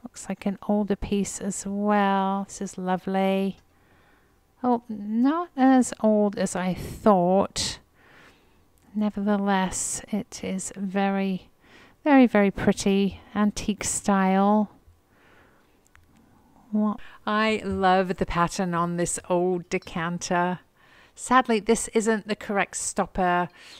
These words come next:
The original one was square, like the decanter, flat and square. Here's a divided glass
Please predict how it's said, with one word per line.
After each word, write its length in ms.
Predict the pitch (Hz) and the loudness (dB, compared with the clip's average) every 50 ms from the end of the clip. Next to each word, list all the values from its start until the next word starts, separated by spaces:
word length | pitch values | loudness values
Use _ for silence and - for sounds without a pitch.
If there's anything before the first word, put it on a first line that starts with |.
| _ - | _ -6
The 100 | 202 202 | -6 -4
original 420 | 185 202 208 - 220 214 208 202 | -2 -2 -2 -2 -2 -4 -2 -2
one 220 | 196 190 190 190 185 | -2 -2 -2 -2 -6
was 100 | 185 175 | -6 -6
square, 760 | - - - - - - 233 226 220 214 214 214 214 202 - | -4 -6 -6 -6 0 2 4 4 4 4 4 2 2 0 -2
like 300 | 240 269 262 254 214 - | -4 -4 -4 -4 -4 -4
the 60 | - | -6
decanter, 680 | 190 - 196 - - - 185 180 180 175 - - 175 175 | -6 -6 -6 -8 -8 -8 -8 -8 -8 -8 -8 -6 -8 -8
flat 460 | - - - 208 196 190 - - - - | -8 -6 -4 -2 -2 -2 -4 -6 -10 -12
and 120 | 185 180 | -10 -10
square. 760 | - - - - - 180 175 170 170 170 170 170 170 165 165 - - - - - - _ | -8 -10 -12 -8 -4 -4 -2 -2 -2 -2 -2 -2 -4 -4 -6 -10 -18 -20 -20 -20 -20 _
Here's 380 | _ _ 233 220 220 220 220 - | _ _ -8 -4 -4 -4 -4 -4
a 100 | - 190 | -6 -6
divided 720 | - 196 180 180 - 196 185 196 202 196 190 190 190 - | -6 -6 -8 -6 -6 -4 -4 -2 -2 -2 -2 -4 -4 -6
glass 540 | - 185 180 175 170 170 175 - - - | -8 -6 -6 -4 -6 -8 -8 -10 -10 -10